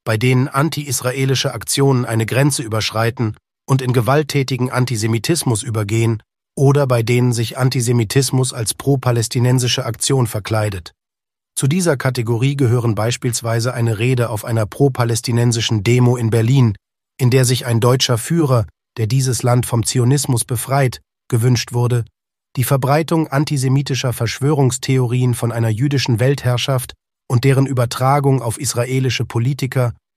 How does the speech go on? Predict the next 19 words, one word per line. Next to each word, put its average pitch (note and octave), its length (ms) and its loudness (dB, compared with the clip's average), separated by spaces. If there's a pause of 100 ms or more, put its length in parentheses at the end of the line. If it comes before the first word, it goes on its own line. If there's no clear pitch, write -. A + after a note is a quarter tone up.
(100)
sowie C#3 260 2
der C3 140 2
körperliche C3+ 580 0
Angriff B2+ 460 0
auf - 180 -4
den G#2+ 140 0
rechten A#2+ 420 0
jüdischen A#2+ 460 0
Studenten A#2 680 0 (220)
Lahav B2+ 420 -2
Shapira A#2 560 -4
in G#2+ 140 -2
Berlin. G#2+ 460 -2 (680)
Natürlich C3+ 480 0
bin A#2 140 0
ich G2+ 180 -6
weit C#3 220 2
davon A#2+ 260 -2
entfernt, A#2+ 520 0